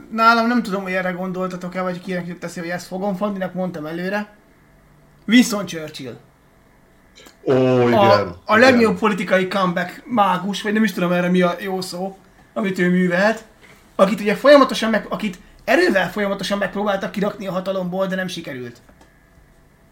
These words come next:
Speaker 1: Csak hogy például okája, ugye kétszer volt az admiralitás első lordja, ezerkilencszáztizenegy és tizenöt között, és a Gallipoli, mm,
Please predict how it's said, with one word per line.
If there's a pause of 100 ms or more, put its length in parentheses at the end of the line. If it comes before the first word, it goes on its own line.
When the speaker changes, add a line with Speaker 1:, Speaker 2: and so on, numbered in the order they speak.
(440)
Speaker 1:
Csak
hogy
például
okája,
ugye
kétszer
volt
az
admiralitás
első
lordja, (420)
ezerkilencszáztizenegy
és
tizenöt
között,
és
a
Gallipoli, (640)
mm,